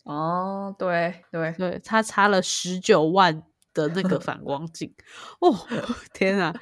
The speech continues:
Speaker 2: 不过他后来他过世了啦。
Speaker 1: 啊，
Speaker 2: 然后就想到就是，
Speaker 1: 哦。
Speaker 2: 你看就还是有这种人，他知道说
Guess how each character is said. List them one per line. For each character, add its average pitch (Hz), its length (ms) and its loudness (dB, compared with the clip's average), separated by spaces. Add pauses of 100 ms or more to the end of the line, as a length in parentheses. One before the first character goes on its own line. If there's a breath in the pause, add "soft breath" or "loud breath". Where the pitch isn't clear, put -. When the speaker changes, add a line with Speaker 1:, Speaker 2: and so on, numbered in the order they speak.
(120)
Speaker 2:
不 214 100 2
过 285 100 8
他 254 140 8
后 226 140 6
来 160 160 6
他 185 280 -4
过 175 240 0
世 - 280 -6
了 - 80 -8 (100)
啦。 - 180 -8 (100)
Speaker 1:
啊， 190 420 0 (360)
Speaker 2:
然 208 120 0
后 - 20 2
就 214 100 2
想 185 240 -2
到 190 160 6
就 190 120 -4
是， 180 400 -4
Speaker 1:
哦。 - 80 -20
Speaker 2:
你 208 80 -2
看 285 200 6
就 294 120 -2
还 254 160 0
是 - 120 -4
有 226 80 4
这 208 160 0
种 214 220 4
人， 180 220 0
他 233 100 -2
知 214 160 -6
道 226 160 4
说 208 340 4